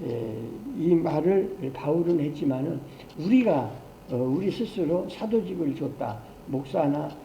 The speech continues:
뭐 장로나 우리 집사들이, 에, 우리에게 사도의 직을 줬다. 이거는 조금 좀 조심해서, 어, 사용해야 될 표현이다 이렇게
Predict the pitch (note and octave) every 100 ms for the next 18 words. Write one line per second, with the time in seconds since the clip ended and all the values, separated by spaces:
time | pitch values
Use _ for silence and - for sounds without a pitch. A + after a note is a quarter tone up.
0 | - - A#2+ B2 - C#3+ C#3 C3 B2+ C3
1 | C3 A#2 B2+ A#2 - C3+ D#3+ C3+ A2+ A2+
2 | E3 A2 A2+ - - - G#2 G#2 A2 A#2
3 | A2 A#2+ - - G3 E3+ C3 C3+ B2+ B2+
4 | A2+ - A2+ A2 B2+ C#3 D3 C#3+ F3+ -
5 | - - - - - - D3 C#3 - -
6 | - - B2+ A2+ A2+ D#3+ - E3 C#3 B2+
7 | B2+ E3+ F#3+ B2 A#2+ D3+ D3 C#3 A#2+ A2+
8 | A2+ A2+ A2+ E3 F3 C#3 A#2+ B2+ G#2+ -